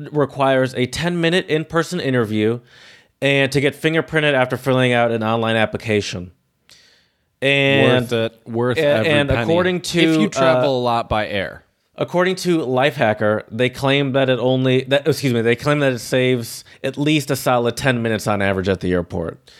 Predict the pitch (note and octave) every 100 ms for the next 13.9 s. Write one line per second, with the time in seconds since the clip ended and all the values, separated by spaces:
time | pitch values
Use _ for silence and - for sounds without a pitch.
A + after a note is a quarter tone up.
0 | - - - - C#3+ D3+ D3 F#3 G3+ F3+
1 | F3 F#3+ G#3+ D#3 D3 D3 C#3 B2 A2 G#2+
2 | E2+ A#2 C3+ C3 A2+ A2+ C#3 D3+ - _
3 | _ - - - C3+ D3 C3 B2+ D3 B2+
4 | C#3 C3+ C3+ C3 B2+ B2 A#2+ A#2 - C3
5 | C3 C3 C3 C3 C3 C3 G2+ A2 C3 C3+
6 | C3 C#3 B2+ - C#3+ A#2+ A2+ A2+ A#2+ A#2
7 | A2+ A2 - A#2+ A#2 A2+ A2+ - D3 C3+
8 | A#2+ A#2 - G#2+ G2+ G2+ G#2 - C#3+ C#3
9 | C3 B2 G#2 A2+ G#2 - - - - -
10 | A#2 A#2 G#2+ G#2 G2+ - - - _ -
11 | B2+ C3 C3 A#2+ A#2 F#2+ C3 B2+ A#2+ B2
12 | A#2 A2 - A#2+ - A2 G2+ G2+ B2 G#2+
13 | G#2+ A2 - G#2+ G#2+ F#2+ E2+ E2 D#2+